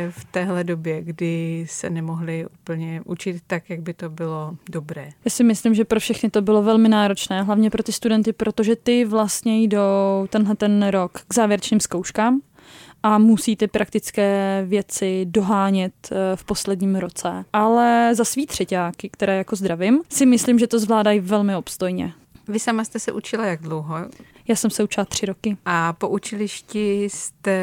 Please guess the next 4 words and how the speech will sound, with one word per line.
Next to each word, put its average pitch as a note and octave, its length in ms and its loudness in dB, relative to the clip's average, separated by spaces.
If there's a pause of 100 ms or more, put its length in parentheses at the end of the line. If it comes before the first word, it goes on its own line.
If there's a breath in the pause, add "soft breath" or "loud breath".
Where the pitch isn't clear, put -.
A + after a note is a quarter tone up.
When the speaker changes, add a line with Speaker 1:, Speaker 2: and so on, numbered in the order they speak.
(440)
Speaker 1:
relativně G3 600 -2
brzo F3+ 600 -2
dostala F3+ 560 -6
svěřený F3 1080 -4